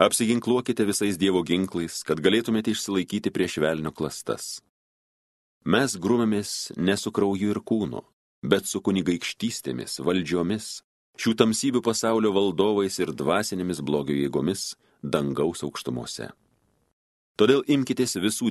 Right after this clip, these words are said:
Dievo ginklų, kad galėtumėte blogą dieną pasipriešinti ir visą nugalėję išsilaikyti. Tad stokite į kovą, apsijuosę savo strėnas tiesa,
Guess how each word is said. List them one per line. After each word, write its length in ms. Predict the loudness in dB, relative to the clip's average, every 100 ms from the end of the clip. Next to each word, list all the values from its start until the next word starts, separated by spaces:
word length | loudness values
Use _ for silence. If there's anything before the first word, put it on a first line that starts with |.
| 0
Dievo 380 | 0 2 0 0
ginklų, 560 | -2 -2 -4 -8 -10 -12 _ _ _
kad 160 | 0
galėtumėte 580 | 4 4 2 0 0 0
blogą 500 | 0 2 2 2 0
dieną 360 | 0 -2 -2 -6
pasipriešinti 840 | -6 -4 -2 0 -2 -4 -6 -8 -10 _ _ _ _ 4
ir 120 | 6 6
visą 200 | 2 0
nugalėję 580 | 0 2 2 2 2 0 -2
išsilaikyti. 760 | -6 -6 -8 -8 -10 -10 -14 -16 _ _ _ _ _ _ _ 2
Tad 140 | 2
stokite 440 | 4 2 2 2 0
į 100 | 2
kovą, 460 | 2 2 0 -4 -8 _ _ _ 0
apsijuosę 540 | 0 0 0 0 -2
savo 180 | -2 -2
strėnas 480 | 0 0 0 -2 -2
tiesa, 540 | -2 -2 -4 -8 -10